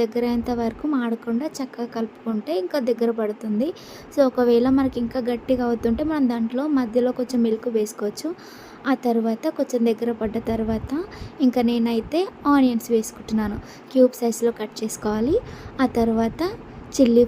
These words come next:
ఫ్లేక్స్, అలాగే ఆరిగానో. So ఇవి రెండు అయితే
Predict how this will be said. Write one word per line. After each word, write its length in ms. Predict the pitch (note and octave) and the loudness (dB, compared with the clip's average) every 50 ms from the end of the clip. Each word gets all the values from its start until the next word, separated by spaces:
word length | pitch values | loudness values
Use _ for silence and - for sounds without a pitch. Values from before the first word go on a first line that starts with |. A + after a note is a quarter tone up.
| - | 4
ఫ్లేక్స్, 360 | - A3+ B3 D#4 F4 - - - - - - - - - A#3+ | 4 4 4 4 2 -2 -8 -14 -14 -16 -14 -10 -4 0 0
అలాగే 360 | A#3 A3+ A3 A3 G#3 A#3+ D4+ F4+ - - D4+ D#4 | 2 2 2 4 4 4 4 2 0 0 2 4
ఆరిగానో. 460 | C#4+ B3 A#3+ A3 A3+ A3 A3 G#3+ A3 A3+ A#3 - - - - - - - - | 4 4 4 2 2 0 0 0 -2 -2 -4 -8 -12 -16 -18 -18 -12 -4 0
So 80 | A#3+ A#3 A3+ A3+ | 2 4 4 4
ఇవి 160 | A3+ A#3 C#4+ D#4+ D#4 | 4 4 4 4 4
రెండు 200 | C4+ C4 B3 B3 | 4 4 4 2
అయితే 140 | A#3+ A#3 | 0 -2